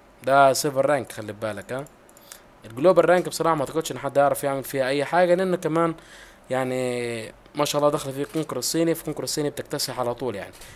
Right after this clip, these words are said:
مع ان الجوائز بتاعتها بصراحه تحفه جدًا، فيها انيمات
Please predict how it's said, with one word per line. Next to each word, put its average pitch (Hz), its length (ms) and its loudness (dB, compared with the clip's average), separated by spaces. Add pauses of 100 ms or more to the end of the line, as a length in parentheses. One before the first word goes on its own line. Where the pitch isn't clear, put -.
(160)
مع 135 60 -4
ان 139 60 -2
الجوائز 135 220 2
بتاعتها 131 280 -2
بصراحه 143 380 -2
تحفه - 280 -6
جدًا، 110 220 -8
فيها 127 380 -4
انيمات 143 460 0